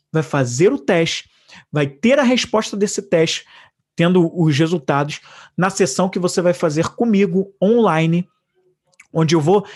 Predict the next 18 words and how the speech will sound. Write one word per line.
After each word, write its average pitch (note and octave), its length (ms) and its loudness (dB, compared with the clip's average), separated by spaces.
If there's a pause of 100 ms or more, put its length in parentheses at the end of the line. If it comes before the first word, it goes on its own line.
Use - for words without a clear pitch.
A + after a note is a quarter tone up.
resumir G3 480 2
esse A#3+ 200 -2
teste G#3 260 -2
com F#3 140 -2
você E3 200 -2
numa F#3 200 0
sessão F3+ 260 -2
que - 80 -6
vai F3 140 4
durar E3 240 2
de D#3 120 -4
uma G#3+ 240 0
hora A3+ 280 2
a - 20 0
duas F#3+ 340 0
horas F3+ 220 2
no G#3 100 0
máximo, F3+ 540 -2